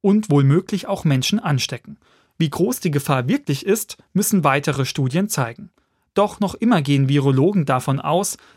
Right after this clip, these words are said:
dass sich die meisten Menschen durch Tröpfcheninfektionen anstecken.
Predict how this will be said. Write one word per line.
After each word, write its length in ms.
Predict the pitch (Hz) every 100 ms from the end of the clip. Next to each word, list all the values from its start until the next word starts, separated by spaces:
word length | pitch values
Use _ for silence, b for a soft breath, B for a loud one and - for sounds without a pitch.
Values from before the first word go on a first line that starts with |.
| b
dass 140 | 190
sich 120 | 220
die 140 | - 190
meisten 500 | 147 214 - - 143
Menschen 400 | 135 190 - 143
durch 260 | 147 127
Tröpfcheninfektionen 1080 | - - - - 175 165 160 - - 139 214
anstecken. 560 | 185 139 - 123 131